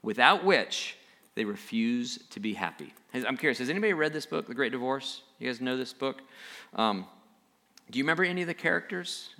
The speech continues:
Any of you that are brave enough to say, like, what are, what are some of the people that show up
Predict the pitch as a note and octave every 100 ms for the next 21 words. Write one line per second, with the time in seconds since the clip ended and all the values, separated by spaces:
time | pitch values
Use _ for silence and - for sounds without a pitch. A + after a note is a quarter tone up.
0 | - C3 C3 C#3 B2+ A2 A2 A2+ A#2+ B2+
1 | B2 G#2+ B2+ B2 A#2 G2+ - - - -
2 | G2+ A#2+ C3 - A#2+ C3 - - D#3 D3
3 | - - C#3+ A#2+ G#2 - B2+ A2+